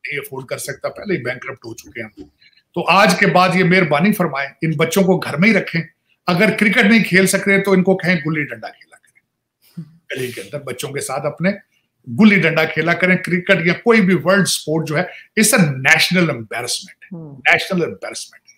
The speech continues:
Speaker 1: तो चले फिर ये
Speaker 2: बिल्कुल।
Speaker 1: अच्छा, आरजू, आप, ये team तो हार गई है, तो दूसरे कौन से मैच आप जीत रहे हैं? आप बताए ना कि फलां चीज हमारी बहुत जीत रही थी यार, team ने बहुत बदनाम किया।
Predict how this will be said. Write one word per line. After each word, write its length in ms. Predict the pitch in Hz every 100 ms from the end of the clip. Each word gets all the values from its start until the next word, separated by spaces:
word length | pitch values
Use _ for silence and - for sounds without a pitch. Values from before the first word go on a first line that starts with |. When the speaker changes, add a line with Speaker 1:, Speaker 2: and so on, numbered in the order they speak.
| _ _ _ _ _ _ _
Speaker 1:
तो 80 | 160
चले 240 | 247 269 - - _ _ _
फिर 120 | 180 175
ये 220 | 185 196
Speaker 2:
बिल्कुल। 500 | 208 170 - 208 190
Speaker 1:
अच्छा, 460 | 175 185 180 - 214
आरजू, 300 | 240 294 190 - _ -
आप, 340 | - 247 214 196 - 185 - _ _ _ 143 _ _ _ -
ये 80 |
team 400 | 226 - 208 254
तो 160 | 240 277
हार 260 | 156 185 220
गई 140 | 240
है, 120 | 285
तो 140 | 285 190
दूसरे 500 | 165 240 240 - 311
कौन 260 | 302 277
से 120 | 240
मैच 340 | 233 196 190 196
आप 160 | 180
जीत 260 | 139 139 147
रहे 120 | 151
हैं? 140 | 135 135
आप 120 | 135
बताए 280 | 139 165 254
ना 240 | 180 - _ _ _ -
कि 80 | 190
फलां 440 | - 175 190 240
चीज 260 | 214 247 233
हमारी 260 | 190 185
बहुत 380 | 208 156 226 180
जीत 200 | 208 220
रही 120 | 233
थी 160 | 226 220
यार, 100 | 226
team 240 | - 214
ने 120 | 214 190
बहुत 280 | 151 160 151
बदनाम 260 | 190 123
किया। 360 | - - 107